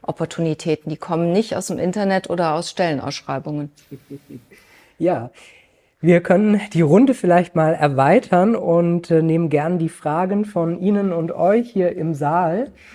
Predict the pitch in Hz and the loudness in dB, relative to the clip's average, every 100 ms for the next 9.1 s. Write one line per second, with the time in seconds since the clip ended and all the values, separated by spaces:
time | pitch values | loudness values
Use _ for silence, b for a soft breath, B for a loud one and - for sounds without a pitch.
0 | B B B 139 147 170 185 185 165 175 | B B B -8 -4 -2 -2 -4 -4 0
1 | 170 - - 151 175 196 233 - 160 - | 0 -2 0 2 2 -2 -8 -6 -6 -4
2 | 151 156 131 139 - 165 208 - 185 190 | -2 -2 -2 -4 -2 -2 -2 -4 -2 0
3 | 196 226 233 180 185 196 196 202 - 160 | 0 -2 -2 -2 0 0 -2 -6 -4 -4
4 | - 147 147 - 160 160 156 160 147 143 | -4 -8 -10 -10 -8 -8 -8 -10 -10 -10
5 | 143 151 143 139 147 185 - 196 190 190 | -8 -8 -8 -6 -4 -6 -4 0 2 4
6 | 208 247 269 - _ - 175 - 185 185 | 4 2 -2 -14 _ -10 -10 -2 0 0
7 | 175 160 160 - 147 156 151 - 143 147 | 0 -2 -2 -2 -2 0 -2 -2 -2 0
8 | 147 143 143 139 135 135 131 113 113 135 | -2 -2 -2 -2 -4 -4 -4 -4 -8 -10
9 | 139 | -14